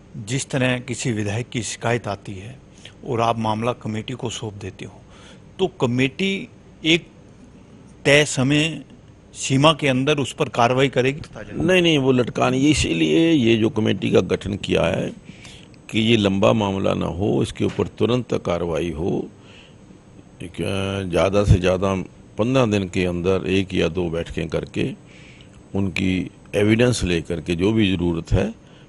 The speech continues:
Speaker 2: उसके पश्चात तुरंत कार्रवाई की रिपोर्ट, जो कार्रवाई की, अ, जानकारी है, वो उस विभाग के अधिकारियों को दे, ताकि अधिकारी उसके ऊपर एक्शन ले सकें।
Speaker 1: गुप्ता जी,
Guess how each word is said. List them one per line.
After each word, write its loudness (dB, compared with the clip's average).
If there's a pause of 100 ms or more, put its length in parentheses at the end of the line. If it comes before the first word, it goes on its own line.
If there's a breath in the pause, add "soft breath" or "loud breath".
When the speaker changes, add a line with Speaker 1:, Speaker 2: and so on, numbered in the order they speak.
(140)
Speaker 2:
उसके -4
पश्चात -2
तुरंत 0 (100)
कार्रवाई 2
की -4
रिपोर्ट, -2
जो -4
कार्रवाई 2
की, 0
अ, -6 (840 loud breath)
जानकारी 2
है, -4 (540 loud breath)
वो 0 (580)
उस 2
विभाग 2 (100)
के 2
अधिकारियों 0
को -6
दे, -2
ताकि 0
अधिकारी 2
उसके -6
ऊपर -4 (160)
एक्शन -4
ले -10
सकें। -8 (1300)
Speaker 1:
गुप्ता -4
जी, -8